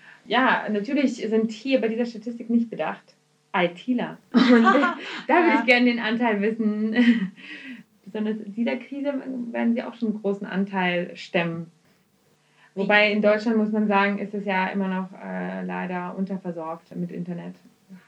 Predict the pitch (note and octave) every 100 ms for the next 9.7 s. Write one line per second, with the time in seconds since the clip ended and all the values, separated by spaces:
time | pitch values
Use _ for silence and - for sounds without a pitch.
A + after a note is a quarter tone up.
0 | - F#3+ G3 F#3 F#3+ F#3+ F#3 - F#3 G#3+
1 | - _ _ _ G3+ G3 - F#3 G3+ -
2 | G3+ F#3+ G3+ F#3+ F#3+ F#3+ F#3 F#3 F#3+ F#3
3 | F#3 F#3+ G3 G3+ G3+ - A3+ G#3+ G#3 C#4+
4 | C#4 C#4 - G#3 G#3+ A3 A#3 F#3+ G3 F#3+
5 | - - - G#3+ - F#3 F3 - F#3+ G3
6 | G3 F#3+ - F#3 F3+ F3 F#3 F3+ - F#3+
7 | F3+ F3+ - _ _ F#3+ F#3 G3+ G#3+ A3+
8 | G#3 F#3+ G3 G3 F3+ G3 F#3+ F#3 G3 G3
9 | G3 F#3+ F#3 F3+ F3+ F3+ F3